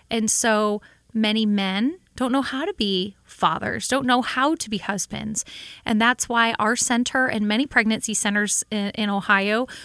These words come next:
we offer a men's ministry program. We have dad-to-dad mentoring.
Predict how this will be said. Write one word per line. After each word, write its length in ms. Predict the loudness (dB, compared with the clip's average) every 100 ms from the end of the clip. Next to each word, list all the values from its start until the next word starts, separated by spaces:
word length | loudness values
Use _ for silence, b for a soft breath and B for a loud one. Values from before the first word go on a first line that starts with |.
| B -6
we 180 | -4
offer 360 | 0 -2 2 4
a 80 | 4
men's 340 | 4 2 2
ministry 360 | 0 -2 -4 -4
program. 500 | -2 -4 -2 -4 -2
We 120 | -4
have 340 | 0 0 0
dad-to-dad 800 | -2 0 0 0 -2 2 4 4
mentoring. 720 | 2 0 -2 -2 -4 -6 -10